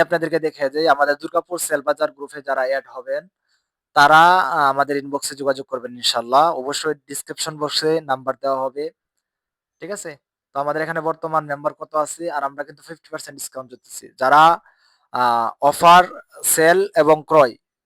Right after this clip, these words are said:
ঠিক আছে? যারা কর-, করতে চান তারা অবশ্যই আমাদের দুর্গাপুর সেল বাজার গ্রুপে যোগাযোগ করতে পারেন, ঠিক আছে? আমাদের এখানে পাইকারি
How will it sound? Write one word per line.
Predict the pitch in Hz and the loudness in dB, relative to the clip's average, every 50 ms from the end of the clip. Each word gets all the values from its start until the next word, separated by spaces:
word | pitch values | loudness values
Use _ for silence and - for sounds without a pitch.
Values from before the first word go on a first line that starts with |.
| _ - | _ -10
ঠিক | 175 208 | -6 -6
আছে? | 208 - 170 147 139 123 - | -4 -2 -2 -4 -4 -4 -2
যারা | 123 135 135 | 0 0 0
কর-, | 135 - 160 147 - _ | 0 -2 -6 -6 -6 _
করতে | - 165 160 151 160 | -4 -4 -4 -4 -2
চান | 143 - 165 170 175 | 0 2 2 2 2
তারা | 165 - 147 147 | 4 4 6 6
অবশ্যই | 143 139 143 156 147 - 180 165 | 6 4 2 -2 -4 -2 -2 -2
আমাদের | 147 143 143 139 135 | -2 -2 -4 -10 -10
দুর্গাপুর | 156 156 151 160 151 160 156 | -12 -8 -8 -8 -8 -10 -14
সেল | - - 143 135 | -10 -10 -8 -8
বাজার | 143 139 151 143 | -6 -8 -8 -10
গ্রুপে | 139 143 143 131 151 160 | -10 -10 -12 -10 -10 -12
যোগাযোগ | 160 151 143 151 143 139 _ - | -10 -8 -6 -6 -6 -6 _ -20
করতে | 127 113 _ 120 | -20 -20 _ -20
পারেন, | - 110 107 107 107 107 | -16 -16 -14 -16 -16 _
ঠিক | 110 160 | -16 -12
আছে? | 196 196 - 170 139 - _ _ _ _ _ _ _ | -10 -10 -10 -10 -14 -16 _ _ _ _ _ _ _
আমাদের | - 131 143 147 151 156 | -4 0 2 4 4 4
এখানে | 160 151 175 170 175 | 2 2 2 0 0
পাইকারি | 160 _ - 156 165 170 165 - - 170 165 165 165 170 180 | -2 _ 4 4 4 4 2 0 0 0 0 0 0 -2 -2